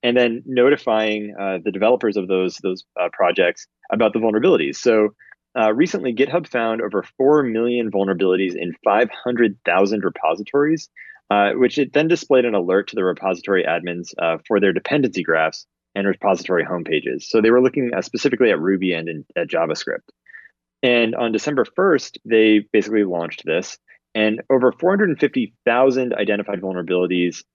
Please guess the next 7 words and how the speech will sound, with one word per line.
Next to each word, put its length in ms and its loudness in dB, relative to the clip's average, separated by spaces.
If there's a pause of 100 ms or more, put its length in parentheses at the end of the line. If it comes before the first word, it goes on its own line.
(200)
uh, 140 2
were 180 4
resolved 840 2
by 540 0
those 320 -4
repository 720 -2
owners, 440 -8